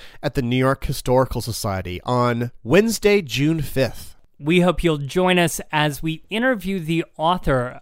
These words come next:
Speaker 2: of Gay New York, George Chauncey, in a discussion called Gay New York Before Stonewall.
Speaker 1: Just in time for the June celebrations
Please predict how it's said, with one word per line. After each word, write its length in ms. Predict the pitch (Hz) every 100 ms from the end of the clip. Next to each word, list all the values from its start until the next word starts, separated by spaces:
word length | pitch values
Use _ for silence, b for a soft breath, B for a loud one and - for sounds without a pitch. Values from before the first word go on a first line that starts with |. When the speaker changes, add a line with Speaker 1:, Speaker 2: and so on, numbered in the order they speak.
| -
Speaker 2:
of 240 | 131 135
Gay 240 | 156 175
New 180 | 196 185
York, 540 | 160 139 131 139 - - 131
George 480 | - 165 170 - -
Chauncey, 840 | - 180 156 - - - 156 _ _ -
in 100 | 175
a 80 |
discussion 680 | 156 156 - 226 214 208 196
called 420 | 196 156 131 131 127
Gay 220 | 160 190
New 160 | 220
York 500 | 214 165 143 139 - - 139
Before 500 | 151 - - 175 170
Stonewall. 640 | - - 151 131 113 120 - B B B 127
Speaker 1:
Just 320 | 120 202 -
in 80 | 214
time 260 | 196 180
for 80 | 175
the 80 | 139
June 380 | 113 113 147 170
celebrations 1000 | - 165 139 143 135 - 147 165 175